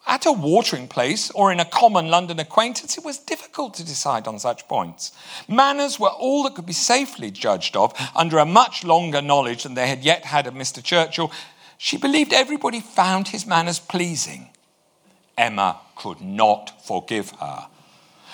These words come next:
We see, we are made to see through Emma's eyes, here as in most of the novel. Emma is exasperated, but she would have done better, wouldn't she, to have been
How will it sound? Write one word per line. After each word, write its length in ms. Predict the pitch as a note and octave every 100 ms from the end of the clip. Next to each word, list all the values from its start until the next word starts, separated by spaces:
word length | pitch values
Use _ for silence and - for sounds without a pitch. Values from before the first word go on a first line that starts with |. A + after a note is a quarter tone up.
| -
We 180 | F#3 G#3+
see, 840 | F#3+ - C4+ C4+ E3+ F3+ B3+ C#4 -
we 120 | C#3
are 60 | A#2+
made 340 | B2 G#3 B3
to 100 | F#3+
see 220 | E3+ E3+ C#3+
through 220 | - D#3+
Emma's 400 | E3 C#3+ C#3 C#3
eyes, 880 | A3 G#3 B2+ F#2 E2 D#2+ D#2 - - _ _ - - - _
here 460 | - G3 F#3 E3 F3
as 200 | C3 C3
in 300 | C3 B2 C3+
most 440 | D#3 F3+ D3+ - -
of 140 | B2
the 100 | B2+
novel. 540 | D3 A3 E3 E2 C2+ - _ _ _ - - - _ -
Emma 560 | G#3+ A#3+ F3+ D#3+ E3
is 260 | - C#3 - -
exasperated, 880 | A2+ C3 A#2 F#2+ - F2+ E2 G2 -
but 180 | A#2+ -
she 220 | - D3+
would 160 | D3+ D3
have 140 | C3
done 200 | C#3 B2+
better, 600 | A#2+ G3 G3 - E2+ C3 D#3+ _ _ _ _ _
wouldn't 340 | B2+ G#2+ E2+
she, 360 | D#2 - D#2 C#2+ _ _
to 140 | -
have 200 | G#2 G2
been 440 | G#2 G2 F2+ E2+